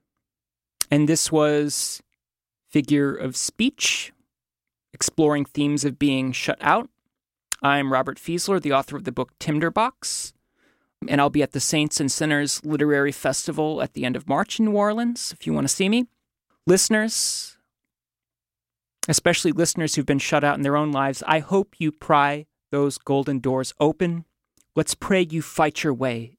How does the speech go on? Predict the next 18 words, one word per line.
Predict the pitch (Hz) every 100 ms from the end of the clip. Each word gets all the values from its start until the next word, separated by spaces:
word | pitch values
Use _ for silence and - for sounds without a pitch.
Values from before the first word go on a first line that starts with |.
| -
into | 135 131
the | 143
inner | 135 135
circle, | 127 - 139 - 135 127
but | - 151
let | 147 156
me | 160
guarantee | 156 135 143 143 139 - 147 131 135 _ _ -
we | 156 151 139 151 _ _ _ -
will | 131 151 147 123 101 _ _ _ _ _ _ _ -
be | 143
let | 127 139 131 -
in. | 143 127 147 - _ _ _ _ _ _ _ _ _ _
We | - 127
will | - 156
be | 156 139
let | 143 -
in. | - 170